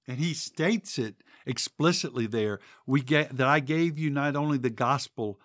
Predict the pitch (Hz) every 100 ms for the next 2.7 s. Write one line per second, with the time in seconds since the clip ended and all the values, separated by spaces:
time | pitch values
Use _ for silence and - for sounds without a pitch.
0 | _ 120 113 - 120 117 101 104 113 113
1 | 110 123 120 117 117 110 113 101 117 120
2 | 120 110 107 113 110 98 -